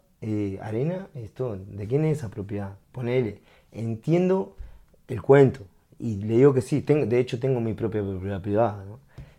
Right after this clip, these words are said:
Y, y, y vos me decís, "Ta, ¿estás dispuesto a, a, a que te vengan lo-, nada, a que venga,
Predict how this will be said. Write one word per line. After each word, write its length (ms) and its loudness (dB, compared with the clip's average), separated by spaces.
Y, 500 -2
y, 600 -6
y 140 -4
vos 220 4
me 160 2
decís, 240 -4
"Ta, 180 2
¿estás 200 0
dispuesto 540 2
a, 180 0
a, 500 -12
a 80 -8
que 120 -6
te 140 -2
vengan 220 2
lo-, 220 -2
nada, 320 -4
a 140 -10
que 80 -4
venga, 200 2